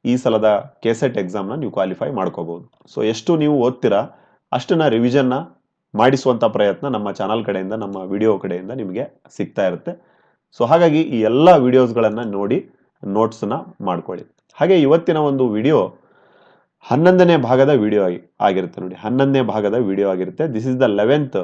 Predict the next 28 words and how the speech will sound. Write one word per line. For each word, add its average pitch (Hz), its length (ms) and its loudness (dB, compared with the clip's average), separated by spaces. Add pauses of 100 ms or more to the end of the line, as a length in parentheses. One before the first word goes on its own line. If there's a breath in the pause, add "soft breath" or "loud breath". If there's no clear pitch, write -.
(300)
part 107 200 4 (120)
video 113 220 0
on 98 340 -4
the 104 160 -2
M 98 80 -8
C 110 220 -6
Q 135 120 -4 (180)
communication. 95 580 -6 (1000 soft breath)
What 147 140 6
about 165 200 6
the 160 200 4 (840)
video 147 260 6
number 143 340 6
one-ರಿಂದ 135 320 2
ಹಿಡ್ಕೊಂಡು 123 580 0
ವಿಡಿಯೋ 113 380 2
ನಂಬರ್ 120 300 2
ಹ-, 110 320 -10 (220)
ಹತ್ತನೇವರೆಗೆ 127 720 4
ನೋಡಿಲ್ಲ 107 360 0
ಅನ್ನೋದಾಗಿತ್ತು 95 580 -4
ಅಂತಂದ್ರೆ, 95 560 -6 (460 soft breath)
ಇದೇ 143 200 6
ವಿಡಿಯೋದ 151 320 6
ಡಿಸ್ಕ್ರಿಪ್ಷನಲ್ಲಿ 127 760 0 (600)
ಅಥವಾ 123 220 2
ಕಾಮೆಂಟ್ 120 320 2
ಸೆಕ್ಷನಲ್ಲಿ 117 640 -4